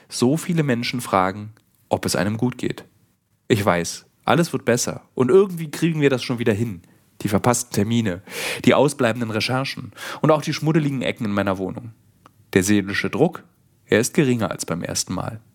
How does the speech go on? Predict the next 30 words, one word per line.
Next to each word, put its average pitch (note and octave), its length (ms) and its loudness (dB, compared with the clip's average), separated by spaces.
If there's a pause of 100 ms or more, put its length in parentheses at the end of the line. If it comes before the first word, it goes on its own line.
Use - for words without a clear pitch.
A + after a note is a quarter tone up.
(1300)
Ich - 200 4
finde, E3+ 460 2 (840)
nach B2+ 180 2
fast - 340 0
drei B2 180 2
Jahren G2+ 580 0
sollte A#2+ 300 2
diese A#2 240 -2
Krankheit B2+ 480 0
endlich C#3 340 0
in B2 60 -4
unserer A2+ 220 2
Gesellschaft A2 480 -2
zu A2+ 100 -6
dem A2+ 320 4
führen, B2+ 380 0
zu - 100 -4
dem A2 240 0
es A#2 80 -2
in G2+ 160 -4
meinem G2 340 0
Arbeits- A2+ 420 0
und B2 80 -8
Freundeskreis - 580 -4
geführt - 320 -6
hat. - 160 -10 (580)
Mehr G2+ 120 4
Fürsorge, G#2 600 -4 (340)
mehr A#2 120 6
Freundlichkeit, A2 720 -4